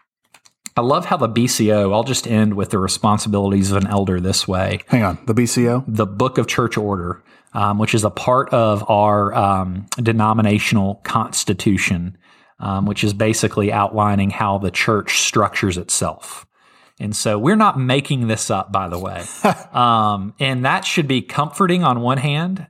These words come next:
Speaker 1: Even the process that we're engaged in has not been made up by me or the group of men
Speaker 2: Right.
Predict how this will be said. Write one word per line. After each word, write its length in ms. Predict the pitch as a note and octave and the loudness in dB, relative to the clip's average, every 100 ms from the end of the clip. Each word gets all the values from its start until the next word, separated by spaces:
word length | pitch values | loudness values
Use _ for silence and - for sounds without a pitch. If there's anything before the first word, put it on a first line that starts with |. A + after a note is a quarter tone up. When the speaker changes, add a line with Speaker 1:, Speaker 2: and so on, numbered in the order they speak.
| _ | _
Speaker 1:
Even 260 | C#3+ E3 F3 | -2 2 2
the 80 | A#2+ | 2
process 720 | - C3+ C3 C#3+ - B2+ - | 0 2 2 2 0 0 0
that 120 | C3 | 0
we're 180 | B2 A2 | 2 2
engaged 500 | G2+ G#2+ A#2+ A#2 A#2+ | 2 2 2 2 2
in 180 | B2 A#2+ | 2 2
has 200 | G#2+ G2+ | 0 2
not 280 | G#2+ A#2 | 2 2
been 200 | A2+ G#2 | 0 0
made 160 | G#2+ G#2+ | 2 2
up 160 | G#2+ A2 | 2 0
by 180 | F#2+ | 0
me 560 | F2+ G#2 B2+ D3 D3+ D3 | 0 0 2 2 2 0
or 220 | A2 G#2 | 0 0
the 100 | G2+ | 0
group 240 | G2 A2+ G2+ | 0 -2 -2
of 140 | F#2+ | -2
men 500 | G#2 A#2+ C3+ C#3 C#3 | 0 2 2 0 -2
Speaker 2:
Right. 160 | - | -4